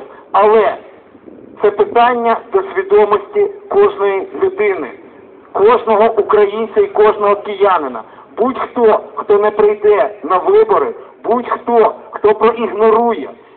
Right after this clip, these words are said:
і знову буде переконувати себе в зневірі, в розчаруваннях, то той автоматично може віддати голос Януковичу. Якщо це комусь подобається,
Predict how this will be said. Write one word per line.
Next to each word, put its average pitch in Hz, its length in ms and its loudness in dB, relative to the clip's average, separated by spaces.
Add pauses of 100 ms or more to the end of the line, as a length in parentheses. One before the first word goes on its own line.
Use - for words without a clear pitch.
і 196 240 -4 (140)
знову 226 320 2
буде 202 300 -2
переконувати 196 960 0
себе 190 340 0
в 123 220 -12
зневірі, 202 560 -6 (680)
в - 80 2
розчаруваннях, 202 920 2 (720)
то 190 120 0
той 240 440 0
автоматично 208 920 -2
може 190 220 0
віддати 196 480 -2
голос 349 400 2 (240)
Януковичу. 381 720 -2 (320)
Якщо 240 340 -2
це 247 120 -2
комусь 226 340 0
подобається, 220 600 2